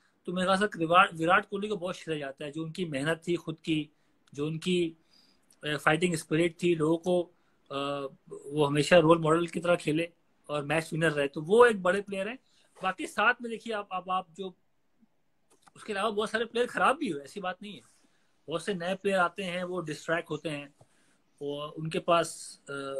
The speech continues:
बढ़िया phone आ जाते हैं, उनके पास बढ़िया manager वो hire कर लेते हैं।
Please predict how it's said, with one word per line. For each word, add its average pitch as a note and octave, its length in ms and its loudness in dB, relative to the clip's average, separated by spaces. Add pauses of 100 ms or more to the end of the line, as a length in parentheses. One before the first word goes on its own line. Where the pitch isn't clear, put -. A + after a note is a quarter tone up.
(120)
बढ़िया D#3 300 4
phone E3+ 260 2
आ E3 80 4
जाते D#3 320 -2
हैं, D#3+ 60 -4
उनके D3+ 240 -8
पास D#3 320 -8
बढ़िया D3 240 0
manager D3+ 440 0
वो E3+ 220 -4
hire D3+ 220 0
कर D3 160 -8
लेते C#3+ 260 -14
हैं। C3 140 -20